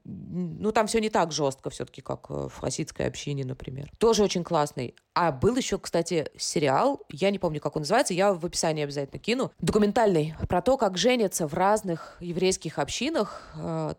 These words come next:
потому что есть общины, где девушка и молодой человек могут встретиться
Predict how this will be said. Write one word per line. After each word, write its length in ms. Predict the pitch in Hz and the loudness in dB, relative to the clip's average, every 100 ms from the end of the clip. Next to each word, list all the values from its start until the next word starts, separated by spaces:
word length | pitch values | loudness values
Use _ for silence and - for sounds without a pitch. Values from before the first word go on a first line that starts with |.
| - | -8
потому 80 | |
что 140 | - 143 | -6 2
есть 200 | 170 233 | 2 2
общины, 380 | 180 - 294 226 | 0 0 2 0
где 400 | 165 170 170 160 | 0 2 2 0
девушка 560 | 117 139 175 190 165 156 | -4 2 4 6 4 2
и 20 | |
молодой 260 | 147 165 151 | 2 2 2
человек 400 | 165 147 285 220 | 2 2 2 0
могут 260 | 156 160 | -2 -2
встретиться 720 | - 202 190 165 - 147 131 | -2 2 2 0 -6 -4 -4